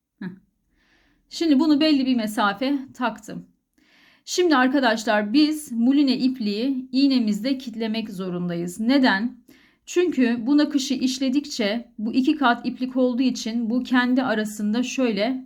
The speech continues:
burkulmaya başlıyor. Bakın şöyle dönmeye başlar. Şöyle.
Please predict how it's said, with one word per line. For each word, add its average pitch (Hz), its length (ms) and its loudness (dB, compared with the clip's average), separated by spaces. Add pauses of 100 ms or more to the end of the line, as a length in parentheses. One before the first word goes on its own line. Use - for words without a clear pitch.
burkulmaya 214 600 -4
başlıyor. 180 400 -4
Bakın 202 220 -6
şöyle 233 480 -2
dönmeye 196 420 -4
başlar. 175 460 -6
Şöyle. 185 460 -10